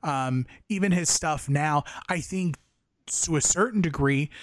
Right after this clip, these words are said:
the nuance of this new character being a Pied Piper type character, M-, Mugatu, if you will, there's a lot there.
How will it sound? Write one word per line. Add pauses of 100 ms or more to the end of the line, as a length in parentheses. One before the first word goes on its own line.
(400)
the
nuance
of
this
new
character
being
a
Pied
Piper
type
character,
M-, (100)
Mugatu,
if
you
will, (800)
there's
a
lot
there.